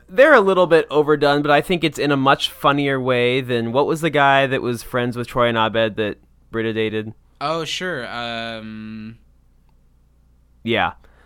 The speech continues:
Speaker 2: that he was a genocider.
Speaker 1: Mm-hmm. I think this is a
Speaker 2: Uh,
Speaker 1: lot funnier and a lot
Speaker 2: Now that's gonna bug me. I wanna know what his name is.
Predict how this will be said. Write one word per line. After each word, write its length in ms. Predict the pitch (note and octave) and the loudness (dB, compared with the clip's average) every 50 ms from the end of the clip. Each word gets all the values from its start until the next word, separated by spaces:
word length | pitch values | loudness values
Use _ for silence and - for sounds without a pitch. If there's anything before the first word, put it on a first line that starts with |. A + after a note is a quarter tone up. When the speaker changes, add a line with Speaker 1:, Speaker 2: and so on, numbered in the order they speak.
| _ _ - | _ _ -20
Speaker 2:
that 320 | - - - B2+ B2 A#2 | -20 -18 -14 -14 -14 -14
he 160 | G#2 A#2+ C3+ | -14 -14 -14
was 240 | C3+ C3+ C3 B2 A2+ | -12 -12 -12 -14 -14
a 80 | A#2+ A2+ | -16 -16
genocider. 600 | G#2 C3 B2+ C3 B2+ - - G#2+ F#2 F2+ F2 D#2+ - - | -14 -14 -12 -12 -12 -14 -12 -12 -12 -12 -14 -18 -12 -6
Speaker 1:
Mm-hmm. 400 | C3+ C#3+ C3+ C3 C#3+ C3+ A#2+ A2 - | -4 -2 -2 0 0 0 -2 -2 2
I 120 | - B2+ E3 | 2 2 4
think 300 | - A3 G#3 E3+ C#3+ B2 | 4 2 0 0 -2 -2
this 380 | C#3+ D#3 F3 E3+ - - - D#3+ | 0 0 0 0 -2 -8 -10 -4
is 200 | C#3 D3 C3 C3 | -4 -4 -2 -2
a 40 | C#3 | -4
Speaker 2:
Uh, 20 | C3 | -4
Speaker 1:
lot 480 | B2+ B2 B2 C3 C3+ C#3+ - - - _ _ _ _ _ _ _ _ | -4 2 6 8 8 8 8 4 -2 _ _ _ _ _ _ _ _
funnier 800 | _ - - - - - - C3+ B2 A2+ G2+ F#2+ F2+ F2+ F#2 A2 _ - _ - | _ -20 -20 -20 -10 0 0 2 2 2 -2 -4 -6 -8 -12 -14 _ -20 _ -8
and 160 | - A2+ A#2 A#2 | -6 -4 -2 -2
a 60 | A2+ | 0
lot 280 | A2+ A2+ A2 A2 A2+ A3+ | 2 4 4 4 4 2
Speaker 2:
Now 40 | A#3 | 0
that's 180 | C4+ - - | -6 -8 -8
gonna 180 | - A#3+ G3+ D#3 | -10 -10 -10 -10
bug 260 | C3 - D#3+ F#3 D#3+ | -8 -10 -10 -10 -10
me. 140 | D3 A#2 G#2+ | -12 -12 -12
I 60 | G2+ | -10
wanna 180 | G#2+ B2 C#3+ E3 | -10 -12 -12 -12
know 140 | F3+ F#3 | -12 -14
what 100 | F3+ D#3+ | -12 -12
his 100 | C#3 A2+ | -14 -12
name 240 | A2+ A2+ A#2 C3+ C3+ | -10 -10 -10 -10 -10
is. 320 | G2+ C2+ - - - - | -14 -18 -20 -20 -20 -20